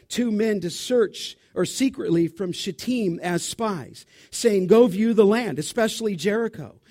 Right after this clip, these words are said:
And they went and came into the house of a prostitute whose name was Rahab and lodged there. And it was told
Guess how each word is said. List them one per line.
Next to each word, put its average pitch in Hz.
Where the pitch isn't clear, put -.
And 202
they 226
went 196
and 226
came 196
into 214
the 202
house 175
of 185
a 202
prostitute 196
whose 196
name 208
was 190
Rahab 190
and 175
lodged 175
there. 151
And 151
it 180
was 190
told 220